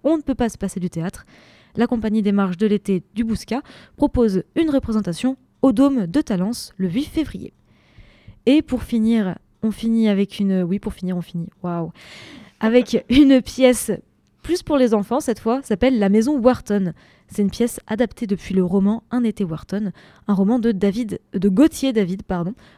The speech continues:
auteur, illustrateur et interprète de chansons pour enfants qui met lui-même en scène avec la compagnie En Forme son récit. La compagnie aime les zones libres,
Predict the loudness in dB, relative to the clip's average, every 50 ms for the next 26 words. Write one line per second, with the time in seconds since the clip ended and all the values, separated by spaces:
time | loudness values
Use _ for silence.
0 | _ _ -2 -2 0 0 0 0 0 -2 -4 -6 -6 -8 -8 -6 -4 -4 -4 -2
1 | -2 -2 -4 -4 -6 -6 -6 -8 -6 -4 -6 -6 -6 -6 -6 -4 -4 -4 -4 -4
2 | -6 -8 -6 -6 -6 -4 -4 -2 -2 -2 -4 -6 -8 -12 -10 -6 -2 0 0 2
3 | 2 2 0 0 0 0 0 0 0 -2 -4 -6 -8 -8 -6 -4 -2 -2 -2 -2
4 | -6 -8 -16 -20 _ _ _ -2 0 0 0 0 -2 -2 0 0 0 0 0 0
5 | 0 -2 -2 -4 -6 -6 -4 -2 -2 -2 0 -2 -4 -6 -6 -8 -8 -6 -6 -8
6 | -8 -12 -16 -20 _ _ _ _ _ _ _ _ _ _ _ -4 -2 0 2 2
7 | 2 2 0 0 0 0 -2 -2 -2 -2 -2 -2 -2 -4 -4 -2 -2 -2 0 0
8 | -2 -2 -4 -8 -12